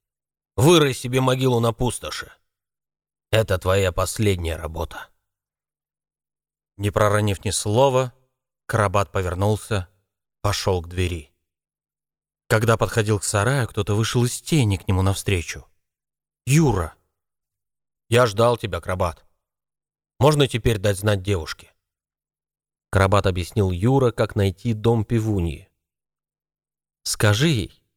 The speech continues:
что она может завтра в последний вечер этого года прийти к мельнику". Он вынул колечко. "Покажешь колечко, чтобы она знала, что ты от меня. И не забудь ей напомнить,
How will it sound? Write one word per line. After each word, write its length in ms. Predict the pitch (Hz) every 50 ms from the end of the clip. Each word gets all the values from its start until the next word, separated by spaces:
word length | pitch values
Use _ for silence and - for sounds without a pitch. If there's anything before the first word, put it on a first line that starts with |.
| _ _ _ _ _ _ _ _ _ _
что 300 | - - - - 113 120
она 180 | 131 143 151
может 320 | 143 135 123 117 117 104 98
завтра 400 | 101 113 143 151 - - - 101
в 60 | -
последний 480 | - 101 - - 120 120 113 107 110 113
вечер 280 | 123 113 - - 98
этого 260 | 95 - 90 87 92
года 420 | 87 98 131 147 135 92 80 - _ _ _ _ _ _ _ _ _ _ _ _
прийти 380 | _ 120 127 135 127 - 156 143
к 100 | - -
мельнику". 600 | 131 127 120 104 85 80 82 - - - - - _ _ _ _ _ _ _ _ _ _ _ _ _ _ _ _ _ _ 107
Он 140 | 110 104 101
вынул 320 | 98 113 113 113 107 101
колечко. 580 | - 107 101 101 95 85 - - - - - - _ _ _ _ _ _ _ _ _ _ _ _ _ _ _ _ _ _ _ _ _ _ _ _ _ _ _ _ _ _ _ _ _ _ _
"Покажешь 420 | - 104 - 170 165 160 165 - -
колечко, 640 | - 175 165 151 123 101 - - - 90 82 - _ _ _ _ _ _ _
чтобы 280 | - - 131 113 120
она 160 | 113 113 104 98
знала, 300 | 98 110 107 101 95 92
что 160 | - - 113
ты 120 | - -
от 140 | 95 90 -
меня. 360 | 110 107 101 92 82 78 - _ _ _ _ _ _ _ _ _ _ _ _ _ _ _ _ _ _ _ _ _ _ -
И 60 | 113
не 120 | 123 127
забудь 340 | 117 131 131 131 143 135 -
ей 100 | 139 139
напомнить, 680 | 143 151 143 - - 147 123 107 95 82 80 - _ _